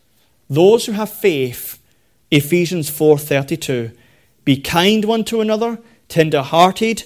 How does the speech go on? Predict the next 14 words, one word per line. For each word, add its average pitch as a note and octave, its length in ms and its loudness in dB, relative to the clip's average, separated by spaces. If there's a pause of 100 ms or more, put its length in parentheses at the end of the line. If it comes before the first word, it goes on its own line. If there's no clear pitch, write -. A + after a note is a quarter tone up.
(220)
forgiving F3 880 4
one C#3 160 2
another E3+ 540 2 (260)
as D3 260 2
Christ - 880 2 (1200)
has C#3 180 -4
forgiven C3 520 -6
you." G#2+ 220 -14 (800)
How F3 140 -2
did A#3+ 140 -4
Christ D3 300 -6
forgive B2 320 -8
you? C#3 260 -6 (540)
Graciously. A2 680 -12